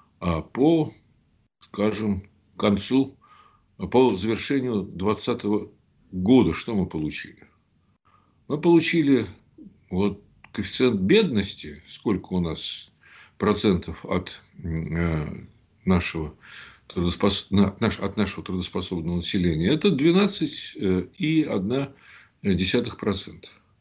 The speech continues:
А в физическом, как бы, смысле, в абсолютных цифрах, это почти восемнадцать миллионов человек, семнадцать и восемь.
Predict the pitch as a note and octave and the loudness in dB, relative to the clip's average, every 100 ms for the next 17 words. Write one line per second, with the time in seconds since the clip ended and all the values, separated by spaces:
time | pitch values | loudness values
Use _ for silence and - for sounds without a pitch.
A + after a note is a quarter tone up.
0 | _ _ - - _ _ _ - F#2 F2 | _ _ -20 -20 _ _ _ -2 2 4
1 | F2+ A#2+ C3+ C3 A#2+ - _ _ _ _ | 4 6 6 4 0 -8 _ _ _ _
2 | _ _ _ _ _ - - C3 D3 A3 | _ _ _ _ _ -14 -4 0 4 4
3 | - - G2+ F#2 G2+ F2+ F2 - A#2 F#2+ | 2 -2 -6 -2 -2 -2 -6 -6 -2 -2
4 | - E2+ E2 F2+ C#3 A#2+ F2 F#2 F#2 F#3 | -4 -6 -4 0 2 2 0 -4 -4 -4
5 | F#3 F#2 - C#3 C#3 - - - - - | -2 -6 -4 -4 -4 -8 -12 -18 -18 -4
6 | - C#3 G#3+ F#3 C3+ D3+ C3+ B2+ B2+ A#2+ | 0 2 2 2 2 -2 -2 0 0 -2
7 | - - B2+ A2 E2 - - F2+ A#2+ C3 | -4 0 2 2 0 -2 -6 -2 0 -2
8 | - B2 F#2 D2+ - | 0 0 2 0 -4